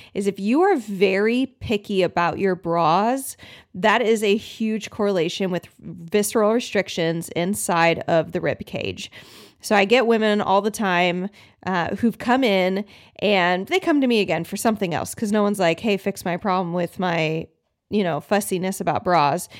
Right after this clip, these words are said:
They just figure, "Oh, I've, you know, everyone has their reason for why they need a bra that's wireless or has extra support or has, like, a very specific type of frame or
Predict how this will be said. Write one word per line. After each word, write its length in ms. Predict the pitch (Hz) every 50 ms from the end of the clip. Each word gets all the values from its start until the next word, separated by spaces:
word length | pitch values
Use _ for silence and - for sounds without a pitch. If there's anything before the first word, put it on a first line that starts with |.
| - - - - -
They 80 | 208
just 180 | 208 220 208 -
figure, 360 | - 240 208 233 240 247 - -
"Oh, 320 | 339 392 359 254 190 170
I've, 480 | 156 165 185 190 190 196 202 220 - _ -
you 160 | - 202 196
know, 400 | 196 180 175 170 175 175 - - -
everyone 380 | 202 214 269 269 247 240 233
has 220 | 262 247 220 220 214
their 140 | 214 202 190
reason 340 | 185 185 185 196 185 180
for 200 | - - 190 175
why 300 | 175 175 180 175 170 180
they 420 | 180 165 175 165 175 175 175 190 - - - - - -
need 160 | - 208 208 208
a 40 |
bra 280 | - - 202 196 190 190
that's 240 | 190 180 180 - -
wireless 600 | 196 190 160 160 170 165 156 143 - 170 - -
or 60 | 196
has 380 | 208 202 147 165 170 - - - -
extra 260 | 202 202 - - 196
support 540 | 190 - 190 180 - - 190 170 156 160 151
or 180 | 151 165 160 - - - - - - _ -
has, 220 | 247 226 214 -
like, 140 | 220 190 180
a 60 | 202
very 420 | 190 208 214 214 214 208 190 - - _ _ _ _ _ - _ -
specific 600 | - - - - - 254 - - 254 - 233 -
type 240 | - 247 220 214 208
of 100 | 196 -
frame 500 | - - 202 175 175 180 175 170 165 165
or 260 | 165 151 135 139 -